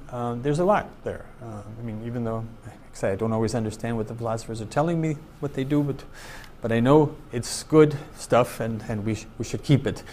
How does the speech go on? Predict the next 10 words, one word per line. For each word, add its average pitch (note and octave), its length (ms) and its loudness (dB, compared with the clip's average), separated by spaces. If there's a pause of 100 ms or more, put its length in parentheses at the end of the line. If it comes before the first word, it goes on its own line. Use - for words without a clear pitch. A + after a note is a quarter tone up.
(400)
uh, F#2 140 -4 (160)
in B2 100 -2
our, A2+ 240 0 (240)
in A#2 100 -6
our A2+ 120 -2
academic G#2+ 580 -2
worlds. G#2 500 0 (840)
So - 160 4
that's F#3+ 260 6
the, C#3 240 6